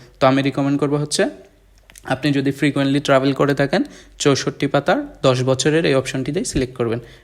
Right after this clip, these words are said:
এরপর হচ্ছে save and continue অপশনে ক্লিক করবেন। ক্লিক করার পরে হচ্ছে আপনি এইখান থেকে আবার ডেলিভারি অপশন সিলেক্ট করতে পারবেন। আপনার যদি হাতে এক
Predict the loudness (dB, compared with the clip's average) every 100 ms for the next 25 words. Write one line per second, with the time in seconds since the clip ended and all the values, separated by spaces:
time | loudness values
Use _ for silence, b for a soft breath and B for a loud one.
0 | B -4 -2 -2 -2 -4 -2 2 2 2
1 | -2 -6 -20 -20 -20 _ _ _ _ _
2 | _ -4 -2 0 -2 -4 -4 -6 -4 -4
3 | -2 -2 -4 -8 -20 _ _ _ -4 -2
4 | 2 4 4 4 2 2 2 2 2 0
5 | -4 -2 -2 0 0 0 0 2 2 4
6 | 4 2 0 -2 -4 -2 0 -2 -4 -4
7 | -2 -2 -2 -4 -2 -4 -4 -4 -2 0
8 | -2 B B -6 -2 0 0